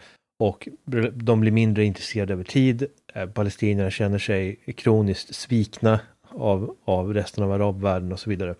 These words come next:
Palestinierna har inte gott anseende. Eh, definitivt inte bland, bland arabiska ledare. Men, eh, som jag har förstått det så har de fortfarande ett, ett oerhört starkt folkligt stöd. Så att problemet om du är en arabledare, det är att du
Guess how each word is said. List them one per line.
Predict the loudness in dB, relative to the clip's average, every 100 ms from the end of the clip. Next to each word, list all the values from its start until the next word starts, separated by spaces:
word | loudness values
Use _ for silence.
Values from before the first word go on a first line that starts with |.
| -14 _ _ -2
Palestinierna | -2 0 0 0
har | -2
inte | -2
gott | -2 0 0
anseende. | -2 -2 -4 -4 -4 -6 -8 _ _ _ -8
Eh, | -4
definitivt | 2 2 4 2 2 2
inte | 0 -2
bland, | -4 -4 -4 -6 -6
bland | -2 -2 0
arabiska | -2 -2 -6 -4
ledare. | 0 2 0 -2 -2
Men, | 2 2 0 -4 -18 _ -14
eh, | -10
som | -2 4
jag | 6
har | 6
förstått | 2 0 0
det | 0
så | 0
har | 2 2
de | 2
fortfarande | 0 -4 -2 -2 -2 -2
ett, | -4
ett | -8 -2
oerhört | 2 2 0
starkt | -2 -2 -2 -4
folkligt | -2 0 0 -2 -4
stöd. | -4 -8 -10 -14 _ -4
Så | 0
att | 0 -2 -16 -4
problemet | 2 4 4 2
om | 2 2
du | 2
är |
en | 2
arabledare, | 2 2 2 2 4 2 -2 -6 -4
det | 0
är | 0
att | -4 -10 _ -16
du | 2 6